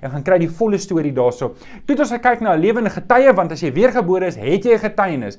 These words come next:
Jy was verlore en die Here het jou gered. Beteken nie noodwendig almal het ewe sleg gelewe nie,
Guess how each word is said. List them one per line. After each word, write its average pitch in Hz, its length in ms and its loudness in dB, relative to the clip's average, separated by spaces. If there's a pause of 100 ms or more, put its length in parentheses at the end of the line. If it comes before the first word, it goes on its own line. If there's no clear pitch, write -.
(260)
Jy 151 100 0
was 147 220 2
verlore 233 520 6 (160)
en 147 80 -8
die 151 100 -4
Here 170 180 4
het 175 100 -2
jou 160 100 -4
gered. 131 360 -4 (200)
Beteken 330 380 2
nie 320 80 4
noodwendig 233 500 2
almal 247 220 2
het 202 180 2
ewe 233 180 2
sleg 208 340 -2
gelewe 208 400 2
nie, 262 200 -4